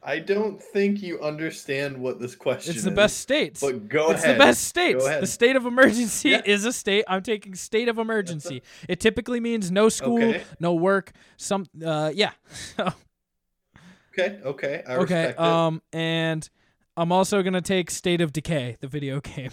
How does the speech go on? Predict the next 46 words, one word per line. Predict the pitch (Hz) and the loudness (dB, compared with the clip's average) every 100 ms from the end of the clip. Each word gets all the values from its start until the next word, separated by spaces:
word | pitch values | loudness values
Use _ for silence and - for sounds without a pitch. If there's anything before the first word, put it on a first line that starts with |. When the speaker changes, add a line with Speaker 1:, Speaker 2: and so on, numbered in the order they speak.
| - | -10
Speaker 2:
because | 165 - 160 | -10 -6 -6
it's | 147 | -6
a | 156 | -4
really | 151 151 | -2 -2
good | 143 147 | -2 -4
video | 139 147 156 | -2 0 2
Speaker 1:
I, | 151 | 4
Speaker 2:
game. | 185 | 4
Speaker 1:
you | |
know, | 202 208 | 4 2
I | 135 | 2
was | 175 - | 0 -2
thinking | - 135 127 - | -4 -6 -6 -4
Speaker 2:
Yeah. | - | -2
Speaker 1:
of | 220 - | 2 6
that | 302 | 6
too. | 403 | 6
Speaker 2:
<laughs> | 330 - 127 | -2 -2 -6
Speaker 1:
I | |
was | 135 | -10
thinking | 139 139 127 | -8 -8 -2
of | |
that | 110 - | 0 0
too. | - 190 190 254 _ _ _ _ _ _ - | 0 -2 -4 -12 _ _ _ _ _ _ -8
Um, | 131 127 117 110 101 _ _ - - - _ _ _ _ | -4 -2 -4 -10 -18 _ _ -20 -20 -20 _ _ _ _
so | 160 143 | -10 -6
I | 156 | -4
guess | 170 202 | -4 -4
with | 208 190 | -4 -4
my | 135 160 | -2 -2
last | 143 135 143 - | -2 -6 -8 -10
two | 160 | -14
picks, | 123 147 156 - - - | -10 -8 -8 -10 -18 -14
I'm | 120 | -12
gonna | 123 135 | -10 -10
have | 139 139 - | -10 -12 -10
to | 139 | -8
go | 123 202 160 131 | -6 -6 -4 -4
<laughs> | |
with, | 123 117 120 123 | -4 -6 -12 -14
uh, | 120 120 117 117 _ _ _ _ _ _ _ _ _ _ - _ _ _ _ _ _ _ _ _ _ | -12 -12 -12 -14 _ _ _ _ _ _ _ _ _ _ -20 _ _ _ _ _ _ _ _ _ _
the, | 120 123 127 | -10 -8 -8
uh, | 113 | -8
the | 101 | -8
liquid | 113 139 - 110 101 | -4 -6 -4 -8 -8
state | - 101 85 | -10 -10 -10